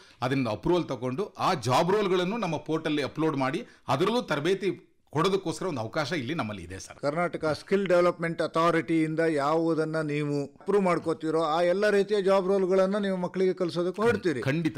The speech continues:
Speaker 1: ವಿಶೇಷವಾದ ಜಾಬ್ ರೋಲ್ಗಳಲ್ಲಿ ಸರ್.
Speaker 2: ಆ, ವಿಶೇಷವಾದ ಜಾಬ್ ರೋಲ್ ಅಂತಂದ್ರೆ ನಮ್ಮ ಕೇಳೋರಿಗೆ ಅರ್ಥ ಆಗೋ ಹಾಗೆ
Speaker 1: ಸರ್,
Speaker 2: ಹೇಳ್ಬೇಡ.
Speaker 1: ವಿಶೇಷವಾದ ಜಾಬ್ ರೋಲ್ಗಳು ಅಂತ ಹೇಳಿದ್ರೆ ಅಗ್ರಿಕಲ್ಚರ್ ಸೆಕ್ಟರ್‌ನಲ್ಲಿ ಡೈರಿ ಟೆಕ್ನಾಲಜಿ ಇದೆ,
Speaker 2: ಹ್ಮ್.
Speaker 1: ಫಿಶರೀಸ್ ಇದೆ, ಆ, ಅಣಬೆ ಸಾಕಾಣಿಕೆ ಇದೆ, ಕುರಿ ಸಾಕಾಣಿಕೆ, ಕೋಳಿ ಸಾಕಾಣಿಕೆ, ಈ ರೀತಿ ಎಲ್ಲ ಇದೆ ಸರ್. ನರ್ಸರಿ ಬಗ್ಗೆನೂ ಇದೆ.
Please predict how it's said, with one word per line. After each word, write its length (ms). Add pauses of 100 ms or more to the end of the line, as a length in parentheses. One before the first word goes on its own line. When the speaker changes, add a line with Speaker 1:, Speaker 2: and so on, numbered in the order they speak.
Speaker 1:
ವಿಶೇಷವಾದ 580
ಜಾಬ್ 280
ರೋಲ್ಗಳಲ್ಲಿ 400
ಸರ್. 160
Speaker 2:
ಆ, 40
ವಿಶೇಷವಾದ 560
ಜಾಬ್ 220
ರೋಲ್ 160
ಅಂತಂದ್ರೆ 340
ನಮ್ಮ 140
ಕೇಳೋರಿಗೆ 400
ಅರ್ಥ 220
ಆಗೋ 220
ಹಾಗೆ 280
Speaker 1:
ಸರ್, 100
Speaker 2:
ಹೇಳ್ಬೇಡ. 120
Speaker 1:
ವಿಶೇಷವಾದ 640
ಜಾಬ್ 340
ರೋಲ್ಗಳು 260
ಅಂತ 140
ಹೇಳಿದ್ರೆ 300
ಅಗ್ರಿಕಲ್ಚರ್ 540
ಸೆಕ್ಟರ್‌ನಲ್ಲಿ 680
ಡೈರಿ 200
ಟೆಕ್ನಾಲಜಿ 460
ಇದೆ, 120
Speaker 2:
ಹ್ಮ್. 340 (100)
Speaker 1:
ಫಿಶರೀಸ್ 500
ಇದೆ, 200 (100)
ಆ, 200
ಅಣಬೆ 220
ಸಾಕಾಣಿಕೆ 520
ಇದೆ, 320
ಕುರಿ 220
ಸಾಕಾಣಿಕೆ, 520
ಕೋಳಿ 300
ಸಾಕಾಣಿಕೆ, 420
ಈ 80
ರೀತಿ 200
ಎಲ್ಲ 180
ಇದೆ 200
ಸರ್. 300
ನರ್ಸರಿ 360
ಬಗ್ಗೆನೂ 400
ಇದೆ. 220